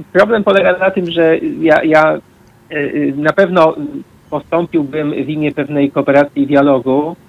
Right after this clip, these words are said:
e, natomiast, no, w-, cały czas wracamy do tego, że,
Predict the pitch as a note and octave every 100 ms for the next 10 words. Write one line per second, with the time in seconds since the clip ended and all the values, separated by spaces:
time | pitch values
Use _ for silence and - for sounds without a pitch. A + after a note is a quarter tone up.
0 | - - B2+ C3+ C3+ C#3 C#3+ C#3+ E3+ E3+
1 | - D#3+ D#3 C#3+ C#3 - D3 F3+ F#3+ F#3
2 | D#3 - C#3 D3+ D3 E3+ E3+ D#3 D3+ E3
3 | D#3 D3+ D#3 D3+ D3+